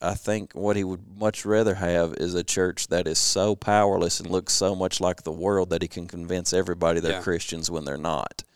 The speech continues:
Speaker 2: Yeah.
Speaker 1: <laughs> And that, that would be far more effective. And so, uh, you know, there's a lot of, uh, details into that. But I, but I think at some point, you know, people who s-, decide, "I, I'm, I wanna go after God," and they, and they're,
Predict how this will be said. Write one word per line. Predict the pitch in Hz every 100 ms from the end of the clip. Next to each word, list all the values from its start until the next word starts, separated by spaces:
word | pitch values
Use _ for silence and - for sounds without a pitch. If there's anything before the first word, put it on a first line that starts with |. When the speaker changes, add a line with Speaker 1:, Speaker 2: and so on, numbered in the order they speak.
| _
Speaker 2:
Yeah. | 95 92 - _
Speaker 1:
<laughs> | - - -
And | 101
that, | 110 117 95
that | 104 95
would | 98
be | 90 90 85 - - - -
far | - 101 95
more | 90 82
effective. | - 92 87 - 76 - -
And | - 85
so, | 92 87
uh, | 85 - -
you | 71 113
know, | 90 85
there's | 101 113
a | 113
lot | 95 87 87
of, | 82 - - _ _ _ _ _ -
uh, | 90
details | 87 92 92 95 90 87
into | 90 87
that. | 82 82 80 73
But | 92
I, | 90
but | 90
I | 95
think | - 127 107 - _ _ _ _ _
at | 101 101
some | - 107
point, | 101 92 87 85 -
you | - 87
know, | 85 85 90 _ _ _ _ _ _ _
people | 117 139 - 110
who | 98 98 92 87 87
s-, | - -
decide, | 95 95 95 98 90 80 -
"I, | 104 104
I'm, | - 107 104
I | 101
wanna | 110 110 92
go | 90
after | 85 85 92
God," | 87 80 78 -
and | 87
they, | 85 85 -
and | 87
they're, | 85 82